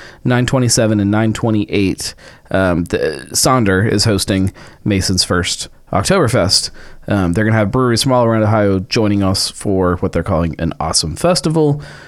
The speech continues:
Um, German beers, uh, festive food by Brew River, activities, music, everything you can think of that makes an Oktoberfest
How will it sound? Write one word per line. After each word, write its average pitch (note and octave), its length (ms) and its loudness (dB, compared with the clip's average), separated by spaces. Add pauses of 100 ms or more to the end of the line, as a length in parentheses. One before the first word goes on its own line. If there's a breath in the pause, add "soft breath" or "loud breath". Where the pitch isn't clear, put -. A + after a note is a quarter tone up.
(140 loud breath)
Um, F2 420 0 (120)
German C#3+ 320 2
beers, A2+ 440 0 (300)
uh, - 240 -2
festive C3+ 460 0
food B2+ 360 0
by G#2 120 2
Brew C3 320 0
River, A2+ 400 2
activities, G#2 640 0
music, G2 640 -2 (160)
everything A2 300 0
you G2 80 -2
can G2 120 -10
think A2 300 -2
of F#2+ 200 2
that F#2+ 180 -2
makes - 340 -2 (340 loud breath)
an A2 60 0
Oktoberfest F2+ 760 0